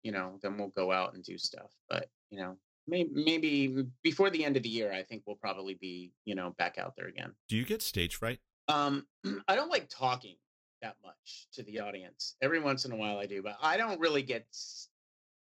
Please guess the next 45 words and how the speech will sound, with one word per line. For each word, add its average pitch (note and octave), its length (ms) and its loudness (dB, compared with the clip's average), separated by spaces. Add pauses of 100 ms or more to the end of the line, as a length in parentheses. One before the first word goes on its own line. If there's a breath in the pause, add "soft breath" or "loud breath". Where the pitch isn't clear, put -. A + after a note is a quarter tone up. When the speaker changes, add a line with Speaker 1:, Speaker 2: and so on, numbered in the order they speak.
(240)
Speaker 1:
sometimes F3+ 460 0
I - 20 -8
get D#3 160 -2
butterflies C3+ 520 2
when B2+ 120 -4
I A#2+ 60 -6
first A#2 260 -4
go B2 80 -4
up A2 120 0
there, A2 100 -4
but A2 160 -8
once D3+ 220 -2
I D3 80 0
start, B2+ 440 4
I'm A2 120 -2
usually G#2+ 340 -8
pretty F#2+ 240 -12
good. F#2 280 -2
You G#2 120 -2
know, G#2 60 -4
musically, E3+ 540 2
I'm C3 100 0
usually A#2 340 -4
pretty G2 220 -8
good. F#2+ 300 -2
I G#2 120 0
just, B2+ 220 -4
I - 100 -6
kinda D3 240 0
run B2 240 2
out A#2 140 2
of G#2+ 80 -2
things A2+ 280 -8
to G2+ 80 -16
say A2+ 380 0
in G#2+ 80 -6
between G#2 340 -12
songs, A2+ 440 2
Speaker 2:
Mm-hmm. G#2+ 60 -6
Speaker 1:
like, G2+ 120 -10
when G#2 120 -8
there's G#2 180 -2
this - 180 -12 (540)
long A#2+ 220 0
pause, A2+ 720 2